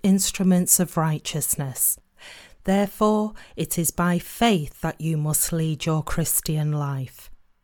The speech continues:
As you carry on with your lives, you must have true faith. Our Lord has saved such insufficient people like you and me.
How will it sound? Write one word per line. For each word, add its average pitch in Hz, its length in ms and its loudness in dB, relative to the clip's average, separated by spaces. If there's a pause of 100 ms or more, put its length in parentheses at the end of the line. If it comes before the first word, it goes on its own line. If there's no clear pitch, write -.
(640)
As 208 240 2
you 269 120 2
carry 185 400 2
on 180 200 4
with 185 180 2
your 175 220 2
lives, 139 580 -2 (240)
you 180 180 4
must 202 540 4
have 175 300 -2
true 180 360 2
faith. 147 540 -4 (720)
Our 220 240 4
Lord 240 460 6
has 214 140 2
saved 190 420 4
such - 400 0
insufficient 202 920 2
people 185 420 2
like 170 400 2
you 170 180 4
and 156 240 0
me. 143 340 -4